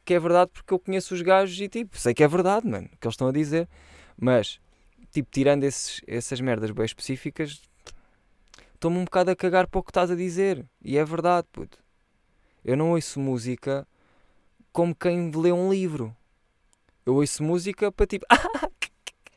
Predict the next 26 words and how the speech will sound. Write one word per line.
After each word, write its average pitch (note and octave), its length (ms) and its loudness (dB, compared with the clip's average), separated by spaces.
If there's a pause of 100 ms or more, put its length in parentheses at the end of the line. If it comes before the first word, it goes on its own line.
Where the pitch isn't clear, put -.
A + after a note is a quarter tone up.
(140)
ele - 540 6
disse F#4 240 6
o F3+ 80 8
quê? F3+ 300 12
Comia F#3 320 8
a E3+ 60 10
pila E3+ 340 8
do D3+ 120 0
quê?" C#3+ 520 2 (380)
Estás D#3 220 -2
a B2+ 80 2
ver? B2+ 260 0
É, C3 400 2
é D3 40 4
mais E3+ 240 2
pela F#3 200 -2
diversão, F3 540 -4
mano. A2 240 -6
É A2+ 120 -4
tipo, A#2+ 340 -8 (880)
estou C3+ 220 2
a - 40 2
chilar, D#3+ 440 4
ouço F#3 240 0
um F#3 80 -4
som. F3 360 0